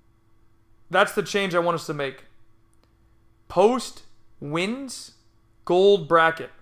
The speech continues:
or the showcase bracket, or the platinum bracket, whatever they're calling it, the highest level of competition.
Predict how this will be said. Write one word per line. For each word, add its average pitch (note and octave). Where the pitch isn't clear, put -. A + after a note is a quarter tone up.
or D#3+
the D#3
showcase E3
bracket, C#3+
or D3
the C#3+
platinum D#3+
bracket, C#3+
whatever D#3+
they're D#3+
calling D#3
it, B2+
the -
highest F3
level D#3+
of D#3
competition. D3